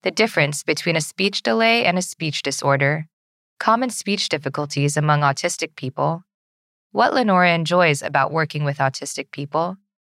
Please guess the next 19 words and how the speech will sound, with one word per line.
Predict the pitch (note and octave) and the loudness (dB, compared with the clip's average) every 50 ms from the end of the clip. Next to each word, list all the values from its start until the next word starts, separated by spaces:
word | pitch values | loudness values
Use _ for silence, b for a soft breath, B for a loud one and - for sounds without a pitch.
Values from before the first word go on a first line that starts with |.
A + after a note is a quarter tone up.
| _ _ _ - | _ _ _ 0
common | - F#3 F#3 F#3 F#3+ F#3+ F#3 | 2 4 4 4 4 2 2
misconceptions | F3+ F3 - - F3+ E3 - - E3+ E3 - - G#3 G3+ E3 E3 | 0 -2 -2 -4 -6 -2 0 0 0 0 0 -4 -4 -4 -2 -2
about | D#3 D#3+ D3 C#3+ - | 0 0 0 0 -2
speech | - - - D#3+ D#3+ - - | -10 -8 -8 -6 -6 -6 -2
therapy, | - F3 E3 E3+ E3+ - F#3+ G3 G3 F#3+ G3 - _ _ _ _ _ _ _ _ _ _ _ _ | 0 2 2 2 0 -2 -4 -4 -4 -4 -6 -10 _ _ _ _ _ _ _ _ _ _ _ _
how | - - G#3+ A3+ | 0 2 2 2
to | A#3+ - C4+ C4 | 2 0 -2 -2
encourage | B3+ A3 - - E3+ D#3+ D3+ D3 - | -2 -2 0 2 2 4 4 2 0
families | - D#3+ D3 D3+ D#3 D#3 D#3 E3 D#3+ - | 0 2 2 2 2 0 0 -2 -4 -8
to | - - F3 | -8 -6 -4
use | E3 E3+ E3 E3 D#3+ D#3 - - | -2 0 0 0 0 -2 -2 -2
alternative | E3 E3 D#3 - - F3+ F#3 F#3+ F#3+ G#3+ G#3+ G3+ F#3 | -2 -2 -2 -2 -2 -2 0 0 2 0 0 2 2
augmentative | E3 E3 D3 D3+ D#3 D3+ D#3 D3 D3 C#3+ C#3 - | 0 0 0 0 0 0 0 0 0 -2 -2 -4
communication | - - D#3 D#3 D#3 D3+ C#3+ - - E3 D#3+ - - C3+ C3 C#3 D3+ D3 | -6 -2 0 0 0 0 -2 -2 -2 -2 -2 0 -2 -2 -2 -4 -4 -4
with | C#3+ D#3+ D#3 | -6 -6 -2
their | - D3+ D3 | 0 2 2
autistic | C#3+ D3 - - D#3 - - F#3+ F3+ - | 2 0 -2 -6 -8 -6 -6 -6 -6 -2
loved | D3+ D3+ C3 B2+ - | -2 0 0 0 0
ones, | C#3 C3+ C#3 D3 D#3+ D3+ - - | -2 -2 0 -2 -4 -8 -10 -16